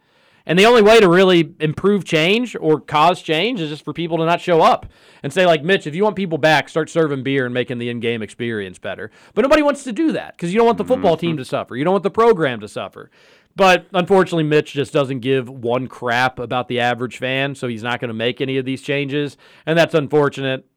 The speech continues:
Speaker 1: and we just either have to kinda keep biding our time and hoping that once he leaves, these things will change, uh, or maybe he'll at some point come to his senses, but I doubt it. But the in-game stuff is horrible. Really, really embarrassing.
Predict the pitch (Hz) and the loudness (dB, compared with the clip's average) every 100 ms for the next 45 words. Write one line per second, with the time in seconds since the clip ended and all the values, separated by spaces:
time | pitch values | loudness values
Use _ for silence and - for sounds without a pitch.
0 | - 135 120 120 123 113 113 123 120 117 | -8 -6 -4 -6 -8 -6 -8 -8 -6 -4
1 | 117 120 - 120 113 - _ _ 143 131 | -2 -2 -2 -4 -4 -8 _ _ -4 -4
2 | 160 - 147 151 147 139 143 160 165 143 | -6 0 2 2 2 0 2 2 2 2
3 | 147 147 139 131 135 139 147 139 135 147 | 0 0 -4 -4 -4 -4 -6 -6 -4 -4
4 | 180 147 143 139 - 147 135 117 - 156 | -4 -8 -12 -12 -8 -8 -8 -12 -4 0
5 | 180 254 262 - _ _ _ _ _ _ | 0 -2 -6 -14 _ _ _ _ _ _
6 | - 127 123 123 151 151 147 139 135 127 | -10 -4 -4 0 2 4 4 2 2 0
7 | 131 120 110 123 - 131 120 120 113 123 | 0 -2 -4 -8 -6 -8 -6 -8 -6 -8
8 | 117 113 98 117 104 107 98 - 110 - | -8 -8 -8 -12 -12 -12 -14 -12 -14 -10
9 | 120 110 110 104 92 - 143 156 240 175 | -10 -6 -4 -4 -8 -10 -4 2 2 2
10 | 147 120 - 123 107 104 - 131 127 117 | 0 -2 -6 -6 -6 -12 -12 -6 -4 -4
11 | 104 87 80 123 165 165 135 127 117 104 | -6 -8 -12 0 2 4 2 0 -2 -4
12 | 98 92 82 - | -8 -12 -14 -20